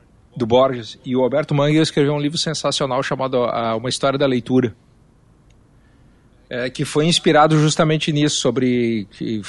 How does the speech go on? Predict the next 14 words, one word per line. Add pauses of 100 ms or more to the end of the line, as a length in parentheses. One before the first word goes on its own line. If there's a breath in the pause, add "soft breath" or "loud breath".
(120)
vai
lá
no,
no
princípio,
assim,
as, (100)
os
primeiros
inscritos,
as
primeiras, (540 loud breath)
é,
inscrições